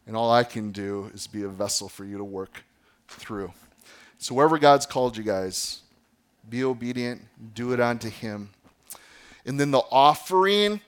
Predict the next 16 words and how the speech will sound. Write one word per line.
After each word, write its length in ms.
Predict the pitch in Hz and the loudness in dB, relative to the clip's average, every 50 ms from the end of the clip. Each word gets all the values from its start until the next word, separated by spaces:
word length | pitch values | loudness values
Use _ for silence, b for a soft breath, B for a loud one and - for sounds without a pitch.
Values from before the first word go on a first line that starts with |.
| _ | _
okay, 240 | 151 151 - 180 175 | -18 -10 -6 -4 -2
spoken 400 | 165 - - 175 175 175 185 175 | -2 0 0 0 0 0 0 -2
of 140 | 170 165 - | -2 -2 -2
here, 380 | - 175 180 180 190 190 185 b b b b b b - | -2 0 2 2 2 0 -2 b b b b b b -10
the 80 | 120 | -10
figure 360 | - - - 156 156 165 170 156 | -8 -4 -2 -2 0 2 0 0
here 480 | - - - 170 170 170 175 175 170 | -2 -2 0 2 4 4 4 4 2
is 240 | 165 147 135 117 117 | 0 -2 -4 -6 -4
really 440 | 123 139 143 151 147 151 147 143 135 - - | -2 -2 0 0 2 2 0 0 -2 -4 -6
coming 300 | - 156 147 151 143 131 | -4 -4 -2 -2 2 6
back 280 | 135 135 139 143 - | 8 8 8 8 4
to 80 | - 156 | 0 0
that 160 | 131 123 113 - | 2 2 2 2
Old 260 | 139 131 135 139 135 | 0 -2 -2 -2 -2
Testament 540 | - - 156 139 - - 147 131 123 113 - | 0 0 2 2 0 -2 -2 -6 -6 -4 -2
sacrificing. 1080 | - - 123 123 139 - - 151 147 - 156 151 160 165 - - 175 185 190 196 202 | 2 4 6 6 6 6 2 -2 -2 4 6 6 6 8 6 4 2 2 -2 -2 -4